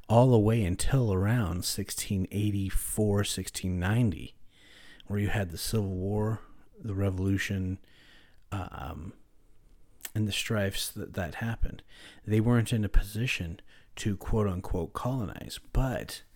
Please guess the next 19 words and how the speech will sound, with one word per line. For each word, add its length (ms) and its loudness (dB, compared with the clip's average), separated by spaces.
they 100 -2
were 280 2
willing 380 -2
to 140 -10
let 360 -4
people 360 4
that 200 -4
weren't 500 -2
wanted 600 0
to 120 -8
go. 400 -8
And 140 -4
this 180 -6
is 160 -4
where 140 -4
the 100 -2
Pilgrims 600 -4
come 260 -8
in 220 -6